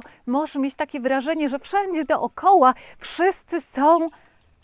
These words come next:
normalni i myślą inaczej niż ty. Ale taka garstka ludzi świetlistych może zmienić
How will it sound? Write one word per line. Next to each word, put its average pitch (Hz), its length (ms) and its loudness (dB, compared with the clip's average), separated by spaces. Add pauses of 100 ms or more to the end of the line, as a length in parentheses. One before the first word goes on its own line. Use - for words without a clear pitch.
(500)
normalni 220 1300 0
i 240 60 -4
myślą 269 480 0
inaczej 233 580 -4
niż 240 280 -6
ty. 156 260 -14 (1900)
Ale 180 360 -2 (640)
taka 262 300 -4
garstka 214 880 -6 (1160)
ludzi 214 300 -6
świetlistych - 1080 -12 (360)
może 190 320 -10
zmienić 165 600 -16